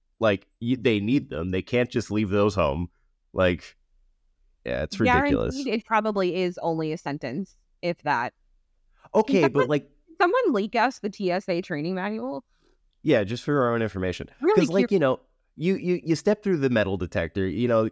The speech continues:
Speaker 1: y-, you can't do the naked X-ray thing, but they make me do it. So I always make sure I'm looking sharp that day. Um,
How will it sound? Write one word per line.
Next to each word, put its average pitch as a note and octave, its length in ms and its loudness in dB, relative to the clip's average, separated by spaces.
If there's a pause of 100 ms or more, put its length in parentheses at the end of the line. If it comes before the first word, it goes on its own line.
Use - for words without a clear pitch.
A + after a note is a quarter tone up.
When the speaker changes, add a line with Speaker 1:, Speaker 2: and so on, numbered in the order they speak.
Speaker 1:
y-, A2 120 -12 (140)
you B2+ 320 0
can't C#3+ 320 0
do G2+ 200 2
the F2+ 280 0
naked G2 400 0
X-ray F2+ 340 -2
thing, E2+ 260 -6
but G2 100 -6
they A#2+ 120 0
make C#3 220 0
me A2+ 160 2
do D#2 200 -4
it. F2+ 140 -2 (360)
So F#2 120 0
I F2+ 60 4
always G2+ 180 2
make F#2 160 0
sure F#2+ 160 -2
I'm F2 100 0
looking E2+ 220 -4
sharp G2+ 340 0
that C2 200 -4
day. C2+ 260 -4 (640)
Um, F2+ 520 0